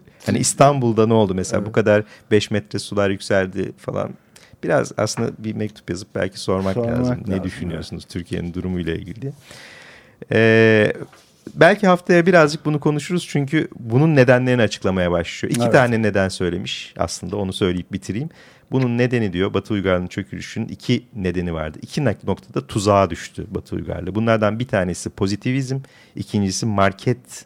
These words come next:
Speaker 1: yani, e, piyasa köktenciliğiydi diyor. Piyasa köktenciliği ve,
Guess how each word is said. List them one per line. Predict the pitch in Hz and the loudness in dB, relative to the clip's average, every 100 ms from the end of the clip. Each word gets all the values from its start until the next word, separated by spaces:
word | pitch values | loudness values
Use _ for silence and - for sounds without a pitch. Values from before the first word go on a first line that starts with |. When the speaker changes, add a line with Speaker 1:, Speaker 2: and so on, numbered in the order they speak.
| _ | _
Speaker 1:
yani, | 82 - - | -10 -10 -10
e, | 90 90 - _ _ _ - | -10 -10 -14 _ _ _ -10
piyasa | - 120 123 95 | 0 2 2 -2
köktenciliğiydi | - 82 - 78 76 73 78 80 - _ _ _ - | -4 -8 -8 -10 -10 -12 -14 -16 -20 _ _ _ -14
diyor. | - 135 - - - - _ _ | -8 -8 -10 -20 -20 -20 _ _
Piyasa | - 113 - - | 0 0 0 -2
köktenciliği | 92 - 95 90 87 107 117 | -4 0 0 0 -4 -4 0
ve, | 104 104 | 2 2